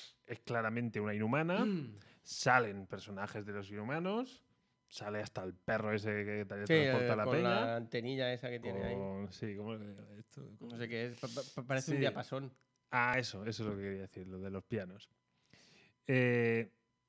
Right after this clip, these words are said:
Speaker 1: tío, es como, y ahora,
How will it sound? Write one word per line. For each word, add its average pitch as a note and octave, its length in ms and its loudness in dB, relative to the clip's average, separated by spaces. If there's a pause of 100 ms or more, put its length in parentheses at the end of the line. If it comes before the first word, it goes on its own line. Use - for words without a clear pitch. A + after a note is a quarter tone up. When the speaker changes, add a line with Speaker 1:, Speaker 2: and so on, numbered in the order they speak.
(600)
Speaker 1:
tío, A#2+ 340 -6
es G#2 160 -12
como, B2 1400 2
y B2 160 -6
ahora, C3+ 540 0